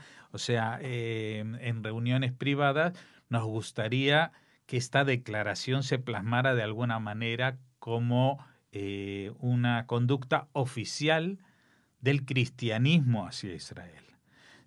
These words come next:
El jefe de la Iglesia cristiana, el jefe de la Iglesia católica, haría muy bien aclarando este tema, no solamente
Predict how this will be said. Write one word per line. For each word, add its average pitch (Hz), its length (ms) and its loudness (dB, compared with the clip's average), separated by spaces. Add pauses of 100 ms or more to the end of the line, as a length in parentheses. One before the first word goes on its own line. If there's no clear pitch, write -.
El - 180 -16
jefe 123 320 0
de 123 140 6
la 120 100 4
Iglesia 127 460 2
cristiana, 143 560 2
el 127 80 0
jefe 123 320 0
de 120 100 2
la 120 80 2
Iglesia 123 460 0
católica, 135 720 0 (540)
haría 123 360 4
muy 127 260 6
bien 143 500 4
aclarando 135 640 4
este 127 260 0
tema, 143 400 2
no 143 140 2
solamente 127 800 0